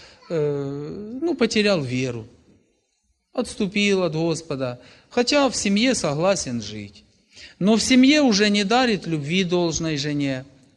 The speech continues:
обижает, ругает, ну, не изменяет,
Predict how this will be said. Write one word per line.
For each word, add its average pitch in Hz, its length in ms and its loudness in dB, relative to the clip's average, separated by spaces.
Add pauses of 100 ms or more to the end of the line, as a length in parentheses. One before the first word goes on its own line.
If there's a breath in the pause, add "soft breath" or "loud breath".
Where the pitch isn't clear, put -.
(180)
обижает, 185 840 2
ругает, 175 760 2 (540 loud breath)
ну, 320 140 2
не 240 220 6
изменяет, 196 840 0